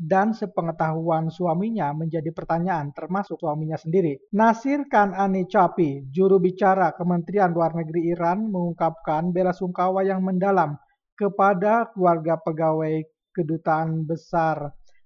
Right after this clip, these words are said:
Republik Azerbaijan yang terbunuh dan mengungkapkan simpati kepada pemerintah dan warga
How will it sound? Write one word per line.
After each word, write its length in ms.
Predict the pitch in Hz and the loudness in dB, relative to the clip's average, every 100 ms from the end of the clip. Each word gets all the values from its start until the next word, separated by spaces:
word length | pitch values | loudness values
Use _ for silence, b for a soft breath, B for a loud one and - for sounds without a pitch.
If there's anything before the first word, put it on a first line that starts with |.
| - | -6
Republik 880 | 180 175 175 208 185 196 202 202 196 | -2 -2 -2 -4 2 4 4 0 -8
Azerbaijan 960 | 180 170 165 165 170 151 143 196 202 | -6 -4 -2 -2 -2 -2 0 0 0
yang 160 | 190 180 | -4 -4
terbunuh 480 | 165 185 180 123 _ _ _ | -2 0 -2 -6 _ _ _
dan 400 | - 160 160 156 | -6 0 0 0
mengungkapkan 640 | 156 151 151 151 - 160 | -4 -4 -4 -4 -2 -4
simpati 560 | - 165 165 151 147 185 | -4 -6 -2 -4 -4 -10
kepada 240 | - 156 156 | -6 -6 -4
pemerintah 480 | 165 165 170 175 190 | -4 -4 -4 -2 -2
dan 240 | 170 160 | 0 -2
warga 800 | 156 156 165 160 165 151 170 170 | -2 -4 -2 -2 -4 -4 0 0